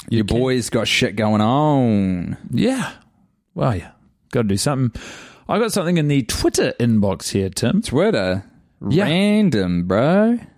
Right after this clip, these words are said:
Speaker 1: Still alive.
Speaker 2: Throw it at me.
Speaker 1: Not for much longer, surely.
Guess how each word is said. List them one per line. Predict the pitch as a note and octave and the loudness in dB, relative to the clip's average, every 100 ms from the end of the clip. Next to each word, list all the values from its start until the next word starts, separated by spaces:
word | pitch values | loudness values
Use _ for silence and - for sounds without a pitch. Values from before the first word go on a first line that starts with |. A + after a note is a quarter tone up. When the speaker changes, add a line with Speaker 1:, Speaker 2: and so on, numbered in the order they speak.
| - | -16
Speaker 1:
Still | - - B2+ C#3 | -12 -2 0 2
alive. | D#3+ F3 E3+ D3 - - - _ _ _ _ _ _ _ - | 2 2 0 -4 -14 -20 -20 _ _ _ _ _ _ _ -8
Speaker 2:
Throw | B2+ | -2
it | A2+ | 0
at | A#2+ | -2
me. | - - | -4 -2
Speaker 1:
Not | A2 B2 | 0 0
for | - | 0
much | A#2 G2 - | 0 0 0
longer, | G#2+ G#2 G#2 | 2 2 0
surely. | - G#2+ A2 G#2 | 0 0 0 0